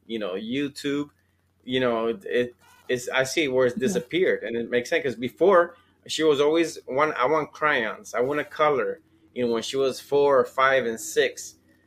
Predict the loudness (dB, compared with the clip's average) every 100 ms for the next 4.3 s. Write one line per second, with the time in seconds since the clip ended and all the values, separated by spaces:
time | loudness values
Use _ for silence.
0 | _ 0 2 4 4 4 2 -4 -2 0
1 | 2 0 -2 0 2 2 -4 _ _ _
2 | -2 -2 -2 -4 -4 -2 0 0 -2 -8
3 | -20 _ _ _ _ _ _ -4 -2 -2
4 | -2 -4